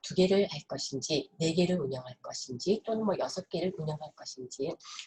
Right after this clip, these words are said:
수를 정하게 되어 있는데, 이 수는 수강 학생의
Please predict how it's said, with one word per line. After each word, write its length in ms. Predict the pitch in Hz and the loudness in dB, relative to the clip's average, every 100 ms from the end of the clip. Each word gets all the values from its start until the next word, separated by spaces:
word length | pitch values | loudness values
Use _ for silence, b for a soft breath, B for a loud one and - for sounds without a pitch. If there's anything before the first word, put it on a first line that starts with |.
| B | B
수를 300 | - 220 220 | -2 2 2
정하게 400 | 190 151 156 156 | 0 -6 -6 -4
되어 140 | 151 | -4
있는데, 540 | 135 127 - - 135 B B B | -6 -8 -4 0 0 B B B
이 200 | - 214 - | 4 6 4
수는 540 | - - 190 220 - - b b | -2 0 4 6 4 0 b b
수강 500 | - 285 277 247 247 | -6 2 4 4 2
학생의 720 | - - - 180 175 - 202 | -6 -10 -2 2 4 6 4